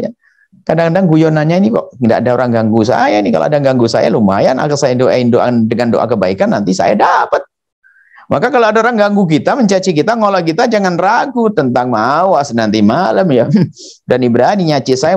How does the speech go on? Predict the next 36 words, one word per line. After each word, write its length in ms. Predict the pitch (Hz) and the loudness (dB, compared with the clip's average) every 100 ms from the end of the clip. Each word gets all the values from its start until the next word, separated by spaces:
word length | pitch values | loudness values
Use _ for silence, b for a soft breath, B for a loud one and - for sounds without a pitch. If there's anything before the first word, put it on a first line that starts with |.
| 151 | 0
fitnah 320 | 151 139 131 | -2 -2 -2
saya, 240 | 165 185 | 0 2
gunjing 320 | 160 135 135 | 0 0 0
saya, 240 | 151 196 208 | 0 0 0
nanti 400 | 208 220 214 226 | 0 0 0 2
malam 320 | 233 240 226 | 0 0 0
awas. 880 | 226 226 240 240 254 247 233 - 113 - | 0 0 2 2 2 2 0 -2 -12 -10
Kenapa 240 | 139 139 123 | -4 -4 -2
namanya? 240 | 120 113 | -2 -2
Tunggu. 680 | 202 254 277 285 294 294 - _ b b 139 | 0 2 2 2 0 0 -2 _ b b -4
Dan, 160 | 135 | 0
"Ya 240 | 123 165 - | 2 2 2
Allah, 560 | 139 139 139 113 - | -2 0 0 -2 -4
temanku 480 | - 135 131 123 120 | -4 -2 0 0 0
kurang 240 | 123 117 | -2 -2
ajar 320 | 104 110 110 101 | -4 -2 -2 -2
kepadaku, 320 | 107 101 117 | -2 -2 -2
mencaciku, 560 | 143 135 143 160 156 | -2 0 -2 -2 -4
mengolokku, 400 | 127 117 117 - | 0 0 -2 -2
ya 80 | 107 | 0
Allah, 160 | 117 - B B | 0 -2 B B
tambahkan 480 | - 127 113 - 95 | -6 -2 -4 -2 -2
rezekinya, 440 | 95 - 101 92 92 | -4 -2 0 0 0
ya 80 | 87 | -2
Allah." 160 | - - _ _ _ _ | -4 -14 _ _ _ _
Eh, 320 | 180 202 220 | 0 2 2
malaikat 400 | 208 208 196 220 | 2 0 -2 0
menjawab, 160 | 196 196 | 0 0
"Walaka 400 | 165 208 208 214 | 0 0 0 0
bimithlin, 480 | 214 220 220 220 202 | 0 0 0 -2 0
kau 80 | |
dapat 240 | 208 208 202 | 0 -2 0
duluan. 320 | 226 123 - - _ _ _ _ _ _ _ B B - | 0 0 -2 -10 _ _ _ _ _ _ _ B B -6
Kamu 160 | - 285 254 | -4 -2 -2
dapat 240 | 262 233 | -2 -4
duluan." 480 | 262 277 254 208 | -2 0 -2 -4